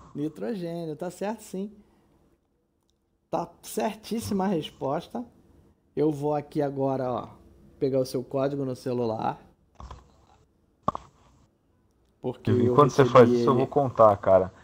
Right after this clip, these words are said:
Speaker 2: Eu, eu já sofri de narcose mergulhando, cara.
Speaker 1: Sério, Cris? Não,
Speaker 2: Não
Speaker 1: agora
Speaker 2: é
Speaker 1: tu
Speaker 2: nem
Speaker 1: vai me contar isso.
Speaker 2: Sério. Sério. Foi, assim, porque, na verdade, narcose, o que acontece? A narcose de nitrogênio,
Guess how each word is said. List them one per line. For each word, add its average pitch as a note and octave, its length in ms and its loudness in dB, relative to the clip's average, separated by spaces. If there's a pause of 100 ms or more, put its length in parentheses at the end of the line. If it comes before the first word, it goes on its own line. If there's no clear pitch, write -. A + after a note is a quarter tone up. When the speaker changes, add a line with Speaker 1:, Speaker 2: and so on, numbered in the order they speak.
(280)
Speaker 2:
Eu, C#3 380 2
eu C#3+ 180 4
já C#3 160 0
sofri B2+ 500 -6
de A#2+ 140 -8
narcose G#2+ 760 0
mergulhando, F#2 680 -4
cara. - 340 -10 (600)
Speaker 1:
Sério, D#3 480 -6
Cris? A#2+ 220 -6
Não, C3+ 240 -4
Speaker 2:
Não G#2+ 120 4
Speaker 1:
agora A2+ 80 10
Speaker 2:
é A2 40 8
Speaker 1:
tu A2+ 40 2
Speaker 2:
nem A#2+ 80 2
Speaker 1:
vai - 80 0
me A3 100 -6
contar A#3+ 340 -4
isso. A2+ 160 -6
Speaker 2:
Sério. F#2+ 320 6 (1040)
Sério. F#2 340 4 (260)
Foi, G2+ 220 -2
assim, A#2 240 0
porque, D3+ 200 0
na E3 120 0
verdade, D#3 280 0
narcose, B2 760 2
o - 20 -14
que A2 100 -14
acontece? A#2 440 -16
A - 20 -12
narcose B2 440 -4
de C3 60 -10
nitrogênio, G#2 840 -8